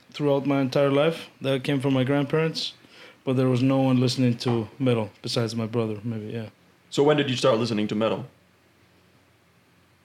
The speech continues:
Speaker 1: It's, like, zero. My dad, my, my brother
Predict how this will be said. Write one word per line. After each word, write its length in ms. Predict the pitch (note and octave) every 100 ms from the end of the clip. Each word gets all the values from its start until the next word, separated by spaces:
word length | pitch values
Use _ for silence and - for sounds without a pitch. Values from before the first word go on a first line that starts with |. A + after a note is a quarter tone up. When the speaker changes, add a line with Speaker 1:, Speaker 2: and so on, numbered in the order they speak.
| _ _ _ _ _ _ -
Speaker 1:
It's, 180 | - - B2 - - -
like, 260 | C#3 B2 - - - - - _ _ _ _ _ _ _ _ _ -
zero. 540 | - C3+ B2+ D3 G3 G3 _ _ _ _ _
My 100 | C3
dad, 440 | B2+ C#3+ D#3+ D#3 -
my, 220 | D3+ D3+
my 280 | D3+ D3 C3+
brother 420 | D3 E3+ C#3+